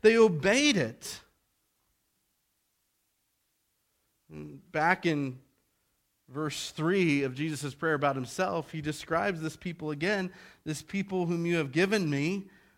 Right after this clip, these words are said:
What does it say? "And this is eternal life, that they know you, the only true God." They have a knowledge of who God is, this revelation of God that's given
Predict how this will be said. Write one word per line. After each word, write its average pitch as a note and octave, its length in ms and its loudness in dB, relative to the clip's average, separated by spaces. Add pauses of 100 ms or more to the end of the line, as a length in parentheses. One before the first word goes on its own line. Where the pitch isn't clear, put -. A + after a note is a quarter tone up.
What D3+ 120 -4
does E3 100 -2
it E3+ 100 -4
say? G3 460 0 (420)
"And E3+ 220 0
this F#3 180 2
is G3 140 0
eternal F#3+ 340 0
life, F#3 320 2
that E3+ 300 2
they G3 440 4
know B3 440 8
you, D#3 480 4 (100)
the F3+ 160 0
only G#3+ 460 4 (200)
true A#3+ 320 2
God." B3 460 2 (600)
They G#3+ 100 10
have A#3 180 8
a A#3 60 6
knowledge A#3 600 10
of G3+ 100 6
who B3 160 4
God A3+ 320 8
is, C4 300 6 (180)
this F3+ 180 2
revelation A#3+ 920 8
of F3 180 2
God A#3+ 420 6
that's G#3 200 2
given A#3 420 4